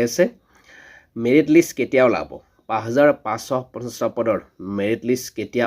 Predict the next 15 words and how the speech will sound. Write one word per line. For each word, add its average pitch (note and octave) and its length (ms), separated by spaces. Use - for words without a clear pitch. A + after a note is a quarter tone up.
ওলাব? G2+ 240
এবছৰ, A#2+ 400
প্ৰায় C3 160
ডেৰ A#2 120
বছৰে G#2 380
হ'ব G#2 180
এতিয়া। A#2+ 300
পাঁচ A2 140
হাজাৰ A#2 220
পাঁচশ A2+ 260
পঞ্চাছটা B2 360
পদৰ A#2+ 220
জেনেৰেল A2 460
কেণ্ডিডেটছসকলৰ A#2+ 720
কাৰণে G#2 340